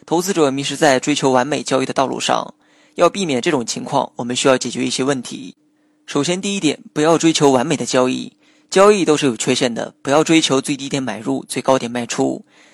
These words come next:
能在每一波类似的行情中拿到属于你的那一部分利润，你就是成功的。了解了这些，市场的随机波动对你的影响就会小很多。你可以专注属于你的盈利部分，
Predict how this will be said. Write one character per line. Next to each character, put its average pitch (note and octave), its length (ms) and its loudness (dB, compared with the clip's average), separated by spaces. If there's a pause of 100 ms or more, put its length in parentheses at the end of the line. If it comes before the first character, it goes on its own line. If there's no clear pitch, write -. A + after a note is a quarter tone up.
能 E3 140 -4
在 F3+ 240 6
每 C#3 160 0
一 E3+ 60 -2
波 E3+ 180 4
类 F3 140 2
似 - 140 -4
的 C#3+ 60 -2
行 C3+ 200 0
情 C#3+ 160 -6
中 D3+ 240 -2
拿 B2 160 -4
到 C3 160 4
属 C3+ 180 -2
于 C#3 60 0
你 C3+ 100 -4
的 A#2+ 80 -6
那 C3+ 120 -2
一 C3 40 -2
部 B2 120 -10
分 B2 140 -4
利 C#3+ 100 -2
润， B2+ 340 -4 (280)
你 C3+ 100 -4
就 D#3+ 100 0
是 D3 80 -6
成 C3+ 200 -8
功 D#3+ 180 -6
的。 - 180 -4 (440)
了 D#3 180 6
解 F#3 100 4
了 D3 80 4
这 D#3 140 2
些， D3+ 280 2
市 - 160 -8
场 C#3 140 -4
的 B2+ 80 -4
随 C#3 160 -2
机 D#3 160 -2
波 D#3 160 0
动 D#3 240 0
对 C#3 100 -4
你 B2+ 60 -4
的 A#2 60 -6
影 A#2 200 -6
响 B2 220 -2
就 A#2+ 100 -10
会 B2 80 -6
小 A#2+ 180 -2
很 A#2+ 200 -8
多。 A2+ 320 -4 (400)
你 D3+ 100 -6
可 G3+ 100 -2
以 E3 60 2
专 F3 200 0
注 E3+ 240 -4
属 B2+ 180 -4
于 D3 40 -4
你 D3+ 80 -4
的 A#2+ 120 -4
盈 A#2+ 220 -8
利 D3+ 100 -2
部 B2 140 -6
分， - 320 -4